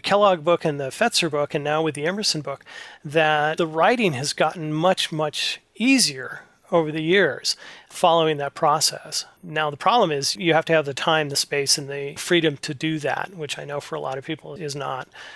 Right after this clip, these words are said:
So for those who don't have that kind of thing, still keep writing. And if you can write every day, that's so important.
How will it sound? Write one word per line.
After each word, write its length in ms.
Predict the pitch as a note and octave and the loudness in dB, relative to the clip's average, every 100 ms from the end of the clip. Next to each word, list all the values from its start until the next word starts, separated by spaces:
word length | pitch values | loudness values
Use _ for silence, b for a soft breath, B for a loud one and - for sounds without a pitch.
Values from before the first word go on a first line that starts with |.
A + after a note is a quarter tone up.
| B B | B B
So 400 | - E3 D#3 D#3 - | 2 4 2 -2 -8
for 180 | - E3 | -4 2
those 340 | F#3 F#3+ - | 4 4 2
who 200 | E3+ E3 | -2 -4
don't 300 | C#3 F3+ G#3 | 2 4 4
have 180 | E3+ D3 | 2 0
that 140 | C3 | -2
kind 180 | - D3 | -6 -6
of 80 | C3+ | -6
thing, 300 | - C#3 C#3+ | -6 -8 -2
still 580 | - - G#3 A3+ B2+ B2+ _ _ _ _ _ _ - | 0 2 4 4 2 -4 _ _ _ _ _ _ -6
keep 260 | G3 F#3+ | -4 -2
writing. 480 | F#3+ E3 E3+ E3+ E3 | 2 4 4 0 -4
And 180 | F#3 D3 | -4 -6
if 120 | - | -6
you 60 | D3+ | -8
can 140 | C#3 | -6
write 280 | C#3+ D#3 E3+ | 0 0 2
every 240 | D#3+ D#3 | -2 -4
day, 380 | D3+ C#3+ C#3 C3 _ | -4 -4 -4 -10 _
that's 160 | C#3+ - | -8 -2
so 480 | - - - C#3+ C#3 | 0 0 0 -2 -6
important. 540 | B2+ - D3 D3 - | -14 -16 -16 -16 -20